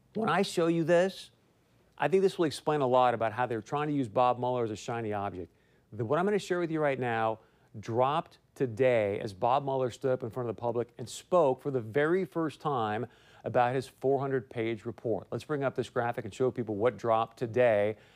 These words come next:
while he was talking. This is an O I G report, recommendation issued by the Office of the Inspector General that are not closed by it. So recommendations that are not closed in this I G report.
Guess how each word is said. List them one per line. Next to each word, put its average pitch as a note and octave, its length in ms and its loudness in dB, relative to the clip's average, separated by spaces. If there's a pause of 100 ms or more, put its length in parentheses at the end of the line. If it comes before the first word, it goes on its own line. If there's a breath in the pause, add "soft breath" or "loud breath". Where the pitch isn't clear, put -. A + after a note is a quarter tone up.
(160 loud breath)
while A2+ 280 2
he B2 120 -4
was A#2+ 120 -6
talking. G#2 320 -2
This A#2+ 140 -4
is D3 140 0
an C#3 200 -4
O D#3 240 4
I F3+ 160 2
G D#3 240 -2
report, B2+ 420 0
recommendation C3+ 720 0
issued C#3+ 280 -2
by C3 120 4
the A2+ 140 0
Office B2+ 280 0
of - 40 -20
the D3 80 -4
Inspector C#3 400 -2
General B2+ 480 2 (460 loud breath)
that C3+ 260 2
are B2 180 0
not C3 460 -4 (100)
closed A#2+ 840 0
by A#2+ 200 2
it. B2 240 0
So - 140 -8
recommendations C#3+ 1080 -2 (360 soft breath)
that C#3+ 240 6
are C#3+ 140 4
not C3 420 -2
closed B2+ 720 2
in C#3+ 200 -4
this C#3 280 -2
I C3 300 -2
G B2+ 340 -2
report. B2+ 640 -2